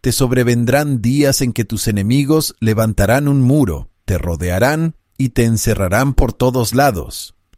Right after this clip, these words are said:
La historia nos dice que ese día llegó, unos cuarenta años después.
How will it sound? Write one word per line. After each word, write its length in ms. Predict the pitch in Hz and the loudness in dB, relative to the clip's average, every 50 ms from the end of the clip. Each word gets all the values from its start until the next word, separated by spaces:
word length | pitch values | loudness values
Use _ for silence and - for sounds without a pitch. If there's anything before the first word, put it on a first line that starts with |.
| _ _ _ - | _ _ _ -4
La 120 | 113 123 | -2 0
historia 440 | 131 113 - - 143 156 170 180 180 | 0 0 -2 -2 -2 -2 0 0 -2
nos 180 | 170 127 107 - | 0 -2 -2 0
dice 320 | 123 135 135 - 160 - | 0 -2 0 -2 -4 -4
que 180 | - 101 101 113 | -2 -2 -2 -2
ese 220 | 127 - 131 113 | 0 -2 -2 -2
día 260 | 98 107 107 113 110 | -2 0 0 0 0
llegó, 500 | 107 98 104 87 80 85 71 - 71 - - _ _ _ _ _ | 0 0 -2 -2 -2 -4 -4 -6 -8 -14 -18 _ _ _ _ _
unos 260 | 101 104 113 - - | -6 -6 -4 -4 -2
cuarenta 480 | - 110 101 110 135 151 - 156 127 101 | 0 0 2 2 0 0 0 0 0 0
años 300 | 85 80 78 76 73 - | 0 -2 -4 -6 -6 -6
después. 540 | 90 85 - - - 65 60 - - - | -6 -6 -2 -2 -2 -2 -4 -6 -12 -14